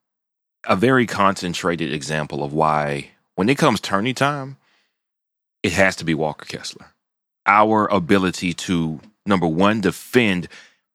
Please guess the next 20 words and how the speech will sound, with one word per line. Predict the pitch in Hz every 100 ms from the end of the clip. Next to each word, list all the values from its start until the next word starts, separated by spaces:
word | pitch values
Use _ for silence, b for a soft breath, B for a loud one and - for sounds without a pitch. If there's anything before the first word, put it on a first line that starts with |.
| _ _ _ _ -
He | 180 202 190
does | 147 127
not | 98 101 123 104
defend | 98 92 - 101 101 90
by | 87 85 82 80 73 - _ _ _ _ _ 95
just | 104 101
slaughtering | - 101 101 90 82
guys | 80 76
when | 80
they | 73
come | 82
to | 73
the | -
lane. | 67 80 65 65 -
Like, | 101 85
he's | 113 104 95 80
light | 98 95 113
on | 117
his | 113
feet. | - 71 76